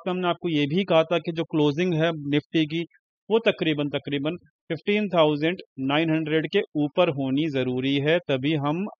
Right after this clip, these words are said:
ऊपर की rally देख पाएंगे सिक्सटीन थाउजेंड तक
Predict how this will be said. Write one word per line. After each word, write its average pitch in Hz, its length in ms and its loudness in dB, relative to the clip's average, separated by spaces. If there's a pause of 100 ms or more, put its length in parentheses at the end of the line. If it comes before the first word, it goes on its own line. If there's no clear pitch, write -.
(120)
ऊपर 139 280 -2
की 175 180 -2
rally 151 420 2 (580)
देख 156 280 4 (120)
पाएंगे 160 400 2
सिक्सटीन 180 540 -2
थाउजेंड 131 520 0
तक 147 120 -2